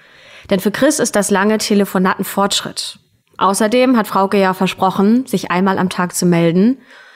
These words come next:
Vielleicht schafft sie es irgendwie, den oder diejenige, die sie da festhält, zu überzeugen,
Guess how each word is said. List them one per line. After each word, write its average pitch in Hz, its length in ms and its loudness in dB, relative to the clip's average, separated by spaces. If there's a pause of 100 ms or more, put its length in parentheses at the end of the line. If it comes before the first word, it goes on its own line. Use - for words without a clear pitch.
(220)
Vielleicht 233 300 0
schafft 330 240 0
sie 233 100 2
es 185 140 0
irgendwie, 160 460 0
den 208 440 2
oder 175 280 0
diejenige, 180 840 2
die 202 100 2
sie 185 120 0
da 180 140 -2
festhält, 185 640 -4
zu - 200 -6
überzeugen, 196 760 0